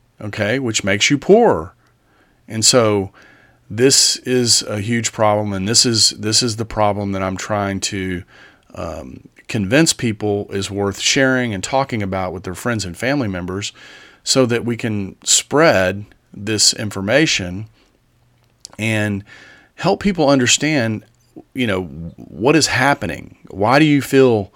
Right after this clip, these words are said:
poor? You know, why do you feel like you can't afford everything? Why do you feel like there's more month than there is money in each month? I mean, these are, all these things kinda add up.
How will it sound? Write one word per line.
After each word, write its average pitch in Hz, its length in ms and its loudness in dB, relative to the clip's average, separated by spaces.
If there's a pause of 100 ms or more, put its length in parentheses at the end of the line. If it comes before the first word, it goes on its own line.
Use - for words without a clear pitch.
(520)
poor? 104 520 2
You 98 80 -6
know, 98 140 -4
why 117 220 2
do 135 60 4
you 131 120 2
feel 127 280 2
like 107 200 0
you 110 80 -2
can't 107 240 -2
afford 113 360 -4
everything? 82 440 -8
Why 120 160 4
do 143 60 2
you 147 140 0
feel 135 260 -2
like 107 320 -2 (760)
there's 113 260 0
more 120 240 2
month 113 540 2
than 101 200 -4
there 104 160 0
is 98 160 0
money 104 400 -2
in 85 100 -8
each 85 240 -6
month? - 440 -12 (520)
I - 40 -10
mean, 104 180 -2
these 139 240 4
are, 139 280 2
all 135 280 4
these 151 240 4
things 120 320 -2
kinda 104 240 -4
add 95 260 -2
up. 87 300 -6